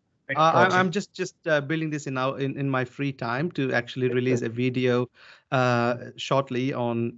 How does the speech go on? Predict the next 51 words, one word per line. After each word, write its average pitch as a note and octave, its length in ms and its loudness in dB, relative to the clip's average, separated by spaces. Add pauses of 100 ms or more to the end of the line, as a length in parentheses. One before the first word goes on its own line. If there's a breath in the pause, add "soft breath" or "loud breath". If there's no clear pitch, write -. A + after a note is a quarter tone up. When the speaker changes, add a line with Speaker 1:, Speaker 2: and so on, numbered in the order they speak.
Speaker 2:
you C3 100 -4
know, A2 280 -2 (100)
like C3 160 0
a C#3+ 40 -4
tutorial B2+ 440 2
video A#2+ 300 2
on, A2+ 100 2
on A#2 200 0
how A#2 240 0
organizations A#2 640 -2
can A2 180 -4
go A2+ 200 -2
and, A2 180 -4
and A2 180 -2
build A2 220 -2
such - 240 -6
things. G#2 260 -10 (440)
Speaker 1:
Love G3 240 4
it. - 160 -2
Is F3+ 160 -6
that C4+ 180 6
something G3+ 420 0
that D3+ 180 4
you C#3+ 120 -2
can C#3+ 340 -4
show D#3+ 280 -2
us D#3 420 -4 (440)
maybe C#3 600 0
in B2+ 80 0
the A#2+ 40 0
next C3 280 -2
episode? - 360 -6 (960 loud breath)
Speaker 2:
Uh, E3 200 6
maybe G3 260 6
not F#3+ 160 6
in F3 80 0
the E3 60 0
next E3+ 320 -2
one. A#3 200 -4
Pro-, D3+ 240 -4
pro-, C#3 280 0
probably C#3+ 340 -2
we'll C3+ 140 -2
do C3+ 100 0
it C3 60 0
in B2+ 80 -2
the A#2+ 80 -4
episode A#2 360 -6
four A2+ 420 -6
or G#2+ 140 -4
so. - 300 -8